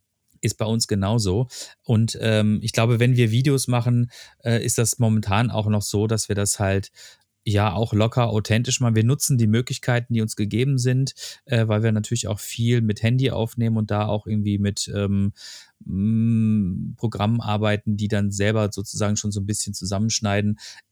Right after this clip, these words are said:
Wie auch immer, wir, also wir drei, wir sorgen schon für genug Content, die dann irgendwie jemand dann auch zusammenschneiden muss. Meistens dann irgendwie der Florian oder auch mal der Christoph. Ich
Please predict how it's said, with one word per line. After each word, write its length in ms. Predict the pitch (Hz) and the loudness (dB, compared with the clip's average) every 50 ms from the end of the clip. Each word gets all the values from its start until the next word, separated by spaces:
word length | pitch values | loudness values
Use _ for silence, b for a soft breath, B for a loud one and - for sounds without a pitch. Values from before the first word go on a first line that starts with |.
| _ _ - | _ _ -10
Wie 200 | 123 120 127 143 123 | -4 0 0 0 2
auch 60 | 113 | 2
immer, 300 | 120 117 104 95 92 101 | 2 2 2 0 -2 -2
wir, 220 | 104 117 135 123 - - - - | 2 2 2 2 0 -4 -6 -4
also 200 | 117 110 110 107 | -2 0 2 2
wir 140 | 131 143 127 | 2 2 2
drei, 440 | - 101 104 104 117 127 131 127 B B B B B _ - | 2 0 2 4 4 4 2 2 B B B B B _ 0
wir 160 | 120 113 107 | 0 2 2
sorgen 320 | 107 110 107 120 123 123 | 2 2 2 2 2 0
schon 220 | 113 - 120 113 101 | 0 0 -2 -2 -2
für 140 | - 107 104 | -2 -4 -2
genug 260 | 110 110 113 113 - | -2 0 -2 -2 -4
Content, 460 | - - 120 131 - 131 113 110 104 | -4 -4 -2 -2 0 -2 -2 -2 -2
die 80 | 110 104 | -2 -2
dann 240 | 107 101 104 107 | 0 0 0 -2
irgendwie 360 | 104 - 113 113 120 110 104 107 | -4 -4 -4 -2 -2 -2 -2 -2
jemand 320 | 110 107 107 107 104 - | -2 0 0 -2 -2 -4
dann 100 | 101 101 | -6 -6
auch 120 | 98 98 - 107 | -6 -8 -10 -14
zusammenschneiden 680 | - - 95 101 104 117 113 - - 95 92 90 92 | -10 -8 -4 -4 -2 -2 -2 -4 -4 -4 -4 -4 -4
muss. 180 | 98 101 - - | -4 -6 -6 -8
Meistens 320 | 101 101 101 - - - | -10 -8 -8 -8 -8 -8
dann 140 | - 95 - | -8 -8 -8
irgendwie 180 | - 101 98 95 | -8 -8 -6 -6
der 100 | 90 - | -8 -8
Florian 440 | - - 101 104 113 107 104 107 | -6 -8 -6 -4 -2 -2 -2 -4
oder 320 | - - 113 110 113 98 98 | -4 -4 -4 -2 -2 -4 -4
auch 80 | 98 | -8
mal 100 | - 95 | -8 -8
der 120 | 92 98 - | -8 -8 -10
Christoph. 420 | - - 123 - - 120 120 - _ B B B B B B _ - | -8 -10 -8 -6 -4 -4 -4 -6 _ B B B B B B _ -4
Ich 340 | - 110 - - - - | -4 -2 -2 -2 -4 -6